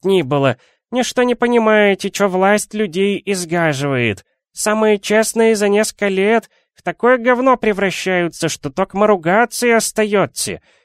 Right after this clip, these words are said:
Нечто не видали такого, а?» «Да, такое часто бывает», тяжело вздохнул профессор. «Ну так что же, ничего не делать? Пусть мир и дальше остаётся унылым болотом?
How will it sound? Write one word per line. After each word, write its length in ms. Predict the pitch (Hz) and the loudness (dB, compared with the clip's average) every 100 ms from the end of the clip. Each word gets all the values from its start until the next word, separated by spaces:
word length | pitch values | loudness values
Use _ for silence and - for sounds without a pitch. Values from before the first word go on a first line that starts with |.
| _ _ | _ _
Нечто 440 | 220 240 - - 240 | -2 -2 -2 -2 0
не 120 | 254 | 2
видали 460 | 247 208 240 220 214 | 0 2 2 4 2
такого, 720 | 208 - 208 165 139 175 226 | 0 -2 0 2 2 2 0
а?» 80 | - _ _ _ _ _ _ _ _ _ _ _ _ _ _ - | -2 _ _ _ _ _ _ _ _ _ _ _ _ _ _ -8
«Да, 500 | 113 113 123 143 143 | -6 -2 -2 -2 -4
такое 480 | 139 127 135 147 | -6 -4 -2 -2
часто 600 | 135 - 107 98 - - | -2 -6 -4 -4 -4 -6
бывает», 880 | 92 98 92 92 92 92 - - _ _ _ _ _ _ _ | -4 -2 0 0 -2 -4 -10 -20 _ _ _ _ _ _ _
тяжело 420 | 101 90 90 95 | -8 -4 -2 -2
вздохнул 500 | 82 78 - 90 87 | -4 -6 -4 -4 -4
профессор. 600 | - 90 98 80 - 62 _ _ _ _ _ _ _ _ _ _ | -4 -6 -4 -6 -8 -16 _ _ _ _ _ _ _ _ _ _
«Ну 160 | 117 123 | -8 -4
так 180 | 127 | -6
что 380 | - - 104 101 | -6 -8 -6 -4
же, 120 | 101 | -4
ничего 520 | 104 104 101 110 101 107 | -4 -6 -6 -6 -4 -4
не 160 | 110 | -4
делать? 580 | 95 101 107 123 - _ _ _ | -4 -4 -2 -4 -10 _ _ _
Пусть 280 | 110 107 - | -8 -8 -4
мир 220 | 104 101 | -2 0
и 60 | 98 | -2
дальше 460 | 80 92 101 - | -2 -6 -4 -4
остаётся 680 | 117 - - 82 92 110 - | -4 -4 -6 -6 -6 -6 -6
унылым 480 | 107 101 98 107 107 | -4 -2 -2 -2 -2
болотом? 560 | 98 101 104 131 143 | -2 -2 -2 -6 -10